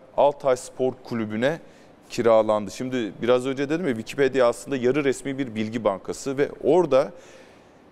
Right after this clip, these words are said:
şu bilgiyi, e, paylaşmaktan, böyle bir iddiada bulunmaktan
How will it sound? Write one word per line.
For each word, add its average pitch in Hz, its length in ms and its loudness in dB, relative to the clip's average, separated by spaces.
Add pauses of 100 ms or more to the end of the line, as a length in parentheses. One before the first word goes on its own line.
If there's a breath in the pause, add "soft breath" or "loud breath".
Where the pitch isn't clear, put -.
(240)
şu 202 380 0
bilgiyi, 147 580 0 (260)
e, 117 320 4
paylaşmaktan, 131 680 2
böyle 147 180 2
bir 131 60 0
iddiada 127 380 4
bulunmaktan 131 560 0